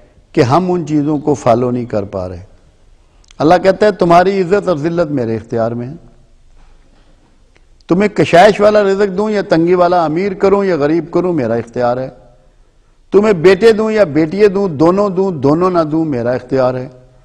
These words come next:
तुम्हें हुक्मरानी दूं या तुम्हें माजूल करूं, मेरा इख्तियार है। तुम कुछ भी इख्तियार नहीं रखते किसी नफा और नुकसान का।"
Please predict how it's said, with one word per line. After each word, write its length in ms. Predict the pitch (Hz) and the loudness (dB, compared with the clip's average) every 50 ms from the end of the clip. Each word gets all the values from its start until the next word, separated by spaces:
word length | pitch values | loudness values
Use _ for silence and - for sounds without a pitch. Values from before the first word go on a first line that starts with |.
| _ _ _ _ _ - | _ _ _ _ _ 0
तुम्हें 220 | 185 196 208 214 | 2 2 4 4
हुक्मरानी 540 | 196 180 170 - 165 175 180 185 202 208 220 | 4 4 2 2 2 4 4 4 4 2 0
दूं 240 | 190 185 202 214 214 | 0 0 0 0 0
या 160 | 208 208 202 | 0 0 0
तुम्हें 280 | 196 202 202 190 196 196 | 0 0 2 2 2 2
माजूल 500 | 185 175 165 156 151 156 196 202 190 175 | 2 2 2 2 2 2 2 0 0 0
करूं, 280 | - 170 156 160 165 | 0 0 0 2 0
मेरा 260 | 160 151 139 120 117 120 | 0 -2 -2 -2 -4 -4
इख्तियार 440 | 113 - - - 123 117 113 113 | -6 -6 -6 -4 -4 -2 -2 -4
है। 140 | 113 113 120 - - - - _ _ _ _ _ _ _ _ _ _ _ _ _ _ _ _ _ _ _ _ _ _ _ _ _ _ - | -6 -8 -12 -16 -20 -20 -20 _ _ _ _ _ _ _ _ _ _ _ _ _ _ _ _ _ _ _ _ _ _ _ _ _ _ -2
तुम 180 | 226 240 262 262 | 0 2 2 0
कुछ 320 | 240 - - 208 - - | 0 0 0 0 0 0
भी 160 | 202 254 311 285 | 0 2 2 2
इख्तियार 440 | 208 180 - 202 180 170 170 165 | 0 0 2 4 4 6 4 4
नहीं 160 | 160 165 160 156 | 2 0 -2 -2
रखते 320 | 151 123 - - 151 151 | -2 -4 -4 -4 -4 -4
किसी 340 | 143 - 147 - - 165 156 | -2 -4 -6 -2 -2 -2 0
नफा 260 | 135 123 110 95 117 | 0 -2 -2 -2 -2
और 120 | 117 113 | -2 -2
नुकसान 460 | 104 104 92 - - - 95 95 92 90 | -2 -6 -8 -10 -12 -12 -12 -12 -12 -14
का।" 220 | 92 92 95 | -16 -18 -18